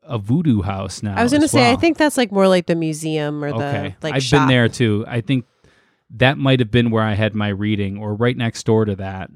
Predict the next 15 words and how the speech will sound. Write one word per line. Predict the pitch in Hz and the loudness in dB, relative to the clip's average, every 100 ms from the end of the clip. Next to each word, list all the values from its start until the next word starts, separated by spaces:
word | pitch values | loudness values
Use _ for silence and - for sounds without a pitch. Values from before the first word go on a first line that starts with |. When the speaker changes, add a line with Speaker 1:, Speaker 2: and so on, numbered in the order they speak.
| - | -18
Speaker 2:
Mm-hmm. | - 185 160 151 151 | -12 -10 -10 -10 2
Speaker 1:
I | 131 | 4
know | 175 208 160 | 6 4 2
you | 147 | 2
had | 156 | 2
to | 139 | 0
go | 151 | -2
through, | 151 | -2
like, | 123 | -4
a | 107 | -4
courtyard | - 151 151 - 135 131 123 123 120 | -4 0 0 -2 0 2 4 2 0
and | 120 117 107 | -2 -8 0
go, | 127 123 120 120 123 | 2 2 2 -2 -2
it's | 151 143 175 | -4 -2 0
like, | 156 - | 0 -2